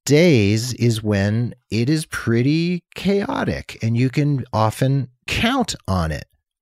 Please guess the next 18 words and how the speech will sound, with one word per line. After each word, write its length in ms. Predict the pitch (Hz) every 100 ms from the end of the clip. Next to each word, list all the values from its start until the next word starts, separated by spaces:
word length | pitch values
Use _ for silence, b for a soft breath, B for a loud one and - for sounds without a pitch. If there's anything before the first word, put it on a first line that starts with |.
| -
being 400 | 92 80 78 80
chaotic. 680 | - 76 67 - - - - _ _ _ -
So 160 | 131
day 300 | 123 147 175
shift 360 | 214 - 143 -
can 160 | 135 120
be 160 | 113
intense 600 | 107 98 117 104 - - _ _ _ _ _
in 120 | 104
assisted 500 | 95 - 98 - 85
living. 400 | 90 120 175 180
It 100 | 139
could 100 | -
be 160 | 87 92
intense 460 | 90 - 92 87 -
in 200 | 90 82
a 80 |
sniff, 760 | 82 - - 143 175 185 -